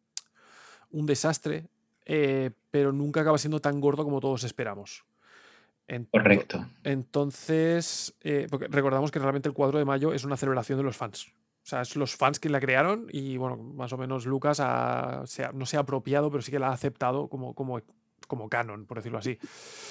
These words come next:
Speaker 1: Em, pero la opción lógica sería,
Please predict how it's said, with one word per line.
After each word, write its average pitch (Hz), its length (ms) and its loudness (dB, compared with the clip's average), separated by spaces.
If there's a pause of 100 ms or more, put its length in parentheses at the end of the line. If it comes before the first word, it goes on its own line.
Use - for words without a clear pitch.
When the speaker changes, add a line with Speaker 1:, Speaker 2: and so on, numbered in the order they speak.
(480)
Speaker 1:
Em, 143 640 8 (1900)
pero 170 640 6
la 165 100 8
opción 180 680 0
lógica 185 400 4
sería, 160 1040 2